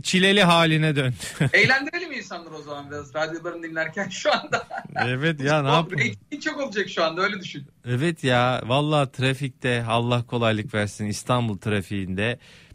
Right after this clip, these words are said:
Speaker 1: Bütün bizi yolda dinleyenlere selamlarımızı, sevgilerimizi gönderiyorum. Bizi Twitter'dan takip eden ve YouTube'dan takip edenlere de selamlar, sevgiler. Barış Bey, siz kaç çalışıyorsunuz? Gece gündüz kanal... Valla gece gündüz değilim ya, ben akşamları geliyorum kanala.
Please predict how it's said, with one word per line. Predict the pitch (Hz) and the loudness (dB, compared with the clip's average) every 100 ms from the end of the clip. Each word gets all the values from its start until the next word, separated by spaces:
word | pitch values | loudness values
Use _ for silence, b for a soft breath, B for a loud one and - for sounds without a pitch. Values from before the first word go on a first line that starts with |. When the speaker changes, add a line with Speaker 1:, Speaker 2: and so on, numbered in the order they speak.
| - | -12
Speaker 1:
Bütün | 117 208 247 233 202 | -2 4 6 6 4
bizi | 170 147 | 2 4
yolda | 156 143 131 123 | 4 4 2 2
dinleyenlere | 123 120 117 113 107 | 2 0 0 0 -2
selamlarımızı, | 104 110 107 104 98 101 92 | -2 -2 -2 -2 -4 -6 -8
sevgilerimizi | 85 113 104 98 92 90 87 | -4 -2 -2 -2 -2 -4 -4
gönderiyorum. | 87 104 127 156 160 160 151 | -2 0 2 4 4 4 0
Bizi | 131 170 165 | 0 -2 -2
Twitter'dan | - 151 139 143 123 151 180 160 | -2 -2 0 -2 2 2 2 0
takip | 143 117 110 113 | 0 -2 -2 -4
eden | 107 131 151 | 0 0 0
ve | 151 | 0
YouTube'dan | 151 226 214 151 - 120 104 | 2 2 0 -2 0 -2 0
takip | 95 110 107 107 | 0 -2 -2 -2
edenlere | 107 101 101 98 95 | -2 0 -2 -2 -2
de | 117 131 B B B B | -4 -6 B B B B
selamlar, | - 135 123 120 113 117 143 | -4 2 4 4 2 2 2
sevgiler. | 139 127 117 110 117 113 | 0 -2 -2 0 0 0
Barış | 156 170 | -2 -2
Bey, | - 180 | -2 -2
siz | 180 165 | -2 -4
kaç | - 175 165 - | 2 2 0 -4
çalışıyorsunuz? | - 139 123 - 123 - 165 151 | -2 0 0 -2 -2 -2 -4 0
Gece | 123 120 139 | 0 2 0
gündüz | 127 123 135 143 | 0 -2 -2 -4
kanal... | 135 127 123 b b b - | -2 -2 -4 b b b -2
Valla | 117 175 | 2 2
gece | 151 135 165 | 2 2 2
gündüz | 196 214 220 202 | 0 -2 -4 -4
değilim | 240 226 156 | -2 -2 0
ya, | 165 | 0
ben | 185 | 2
akşamları | 170 - 196 196 202 | 0 2 2 2 0
geliyorum | 175 147 123 110 | 2 2 2 2
kanala. | 101 107 98 104 | 0 -2 0 -2